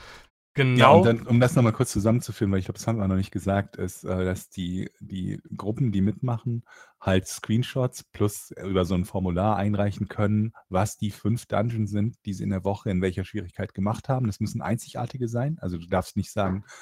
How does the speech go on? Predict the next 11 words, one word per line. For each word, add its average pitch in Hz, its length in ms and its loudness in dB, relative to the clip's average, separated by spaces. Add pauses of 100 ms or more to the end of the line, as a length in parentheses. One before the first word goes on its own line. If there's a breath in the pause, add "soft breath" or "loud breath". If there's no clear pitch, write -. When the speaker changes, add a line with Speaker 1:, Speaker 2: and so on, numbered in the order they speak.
(140)
Speaker 1:
„Wir 95 100 6
haben 87 100 4
World 92 160 4
of 101 100 -4
the 90 100 -6
Warden 90 220 0
vierundzwanzig, 101 600 -2
dreiundzwanzig, 95 580 -4
zweiundzwanzig 107 560 -2
gemacht“, 90 280 -6 (160)
Speaker 2:
Ja. 131 140 -4